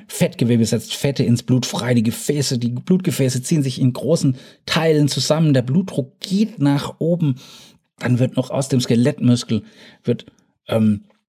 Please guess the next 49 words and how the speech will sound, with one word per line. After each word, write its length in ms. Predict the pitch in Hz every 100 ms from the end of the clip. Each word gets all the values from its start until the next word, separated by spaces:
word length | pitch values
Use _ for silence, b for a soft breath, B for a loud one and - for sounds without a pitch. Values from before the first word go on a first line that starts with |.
| -
der 120 | 92
Zucker, 380 | - - 214 127
der 120 | 117
Speicherzucker 760 | 117 110 139 127 - 120 113 104
in 180 | 139 135
dein 220 | 113 110
Blut 240 | 123 170
eingeschleust, 800 | - 120 127 120 107 107 104 -
ja, 160 | 104 113
die 100 | 113
Magen-Darm-Peristaltik 1120 | 107 104 107 104 110 120 110 101 117 101 98
geht 140 | - 101
zurück. 340 | 101 107 -
Klar, 280 | - 147 104
wenn 100 | 98
ich 120 | 92
auf 100 | -
Flucht 320 | - 147 -
bin, 120 | 117
auf 160 | - 104
Jagd, 240 | 107 104 B B B
möchte 260 | 123 123
ich 80 | 110
nicht 160 | 110 101
aufs 200 | 101 -
Klo 180 | 107
gehen. 260 | 101 98 98 B B
Das 180 | - -
heißt, 320 | 98 107 -
es 140 | - -
klappt 220 | - -
auch 100 | 240
nicht 140 | 120
mehr 100 | 107
so 80 | 95
gut 200 | 95 107
auf 140 | 113 107
dem 100 | 87
Klo, 240 | 90 85
einfach 260 | - 101 95
durch 140 | 92
die 100 | 92
Cortison-Tablette. 840 | 98 87 82 90 85 85 85 87 - B B
Aber 160 | B -
auch 120 | 120
die 220 | - 120 B B
Leber 460 | 90 98 113 110
baut, 440 | 92 90 98 101 -
ähm, 460 | 95 87 90 87